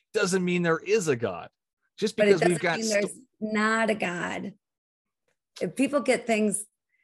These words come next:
Speaker 2: uh, you, I had an interesting conversation a while ago. I used to be in
Speaker 1: Right.
Speaker 2: the wedding business.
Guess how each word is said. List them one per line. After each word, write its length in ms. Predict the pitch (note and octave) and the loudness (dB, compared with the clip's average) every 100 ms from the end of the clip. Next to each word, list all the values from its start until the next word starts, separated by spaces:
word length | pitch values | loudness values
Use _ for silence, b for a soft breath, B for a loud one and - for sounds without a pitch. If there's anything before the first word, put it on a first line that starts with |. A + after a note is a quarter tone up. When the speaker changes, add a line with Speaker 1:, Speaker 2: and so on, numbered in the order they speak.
| _ _ _ - | _ _ _ -8
Speaker 2:
uh, 280 | F#3+ F#3 F3+ - | -4 -4 -6 -6
you, 160 | A3+ A#3+ | -4 -2
I 100 | B3 | 0
had 240 | A#3+ C4+ D4 | 2 2 2
an 120 | G#3+ | 0
interesting 460 | G#3+ C4 C#4 C#4 | -4 -4 -4 -4
conversation 680 | A3+ G#3 G#3 - G#3 G3+ F#3 | -4 -4 -4 -8 -10 -10 -8
a 40 | |
while 240 | G3 F#3 - | -6 -6 -6
ago. 280 | F#3+ F#2+ - | -6 -6 -2
I 80 | G#3+ | 2
used 220 | A#3 A#3 | 2 2
to 40 | C4+ | 2
be 40 | |
in 60 | C#4 | 4
Speaker 1:
Right. 40 | |
Speaker 2:
the 60 | A3 | 2
wedding 340 | G3+ G3 G3+ | 0 -4 -6
business. 440 | F#3+ G3 F#3+ A3 | -6 -8 -10 -14